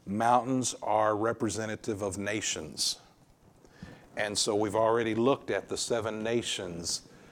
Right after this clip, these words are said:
that are represented in the Antichrist. Um,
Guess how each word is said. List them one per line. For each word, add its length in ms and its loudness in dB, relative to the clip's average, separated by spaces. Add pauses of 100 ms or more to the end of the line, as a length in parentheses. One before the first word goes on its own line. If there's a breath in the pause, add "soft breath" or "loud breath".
(220 loud breath)
that 420 -2
are 140 -4
represented 760 -4
in 340 -8
the 180 -4
Antichrist. 960 -8 (4000 soft breath)
Um, 340 2